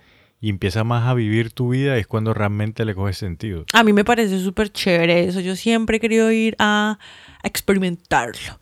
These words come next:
Speaker 2: Pero es que hay algo que, uf, parce.
Speaker 1: La entrada ahí no es fácil.
Speaker 2: No, primero la entrada no es fácil, no es económico tampoco porque hay que alquilar, o sea, hay que mover, hay que hacer toda una logística para poder ir, estar allá en medio del desierto una semana siquiera.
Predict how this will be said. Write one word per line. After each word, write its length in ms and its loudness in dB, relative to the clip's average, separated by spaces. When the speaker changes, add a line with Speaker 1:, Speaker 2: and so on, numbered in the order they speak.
Speaker 2:
Pero 220 6
es 100 0
que 120 0
hay 120 2
algo 280 0
que, 320 -2
uf, 340 -2
parce. 340 -8
Speaker 1:
La 140 2
entrada 320 2
ahí 120 4
no 80 4
es 60 2
fácil. 560 -2
Speaker 2:
No, 500 4
primero 300 6
la 100 4
entrada 300 2
no 100 2
es 80 0
fácil, 560 2
no 300 6
es 260 2
económico 580 0
tampoco 520 -2
porque 340 -2
hay 140 0
que 160 -6
alquilar, 640 -2
o 60 0
sea, 140 0
hay 120 2
que 180 0
mover, 520 2
hay 120 2
que 120 -2
hacer 220 -2
toda 260 2
una 200 2
logística 600 -2
para 180 0
poder 380 0
ir, 180 -2
estar 300 -2
allá 180 -2
en 80 -2
medio 240 2
del 180 0
desierto 520 -2
una 180 -4
semana 400 -4
siquiera. 400 -4